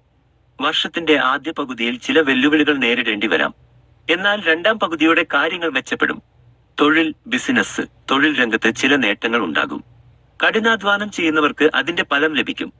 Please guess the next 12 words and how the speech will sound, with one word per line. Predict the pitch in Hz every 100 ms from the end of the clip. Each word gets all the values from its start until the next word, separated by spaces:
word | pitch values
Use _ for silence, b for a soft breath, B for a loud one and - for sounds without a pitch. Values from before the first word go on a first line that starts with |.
| _ _ _ _ _
വർഷത്തിന്റെ | 147 175 - 202 190 180
ആദ്യ | 139 143 160
പകുതിയിൽ | 208 160 156 156 160
ജോലി | 170 143 180
മാറ്റുന്നത് | 190 143 135 143 127
ഒഴിവാക്കുക. | 123 139 113 - - - - _ _ _ _ -
പുതിയ | 170 202 233
സംരംഭങ്ങൾ | 185 170 180 175 165 160
തുടങ്ങുന്നതിനും | 151 147 139 120 151
ശ്രദ്ധയോടെ | 139 131 117 143 131
മുന്നോട്ട് | 139 123 127 147 -
പോകണം. | 101 - 143